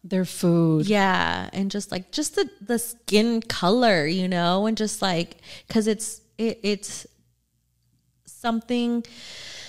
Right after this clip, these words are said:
Speaker 2: that shouldn't have that much negativity,
Speaker 1: Absolutely.
Speaker 2: you know, but it does. And it's so sad that people, like, judge so much, much just based off a, a shade.
Speaker 1: We're beautiful.
Speaker 2: You know?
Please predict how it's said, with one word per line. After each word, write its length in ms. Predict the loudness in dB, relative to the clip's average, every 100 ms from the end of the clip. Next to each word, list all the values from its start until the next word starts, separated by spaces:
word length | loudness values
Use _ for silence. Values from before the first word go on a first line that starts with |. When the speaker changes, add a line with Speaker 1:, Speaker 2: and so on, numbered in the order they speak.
| -20 _
Speaker 2:
that 180 | -2 0
shouldn't 380 | 0 2 0 -2
have 420 | -2 2 0 2
that 240 | -2 -2 -2
much 600 | -2 -2 -2 -2 -4 -8 _ _ -10
negativity, 1080 | -6 -4 -4 -4 -2 0 0 0 -4 -8
Speaker 1:
Absolutely. 460 | -6 -4 -4 0 2
Speaker 2:
you 60 | 2
know, 200 | 2 2
but 180 | 2 2
it 360 | -2 -8 -6
does. 420 | -2 0 2 0
And 140 | -2 -4
it's 160 | -4
so 360 | -2 0 0 0
sad 1040 | -2 -4 -6 -4 -4 -2 -4 -6 -8 -8
that 240 | -8 -8 -10
people, 580 | -14 -12 -10 -8 -6 -6
like, 440 | -6 -8 -14 -10
judge 340 | -6 -4 -4
so 200 | -6 -4
much, 260 | -2 -4 -8 _
much 380 | -8 -6 -6 -6
just 280 | -4 -6 -2
based 240 | -4 -2
off 200 | -8 -8
a, 80 | -10 -12 _
a 40 | -8
shade. 460 | -6 -6 -8 -8 4
Speaker 1:
We're 120 | 4
beautiful. 720 | 6 6 4 2 0 -2 -10 _ -8
Speaker 2:
You 160 | -2 0
know? 340 | 0 0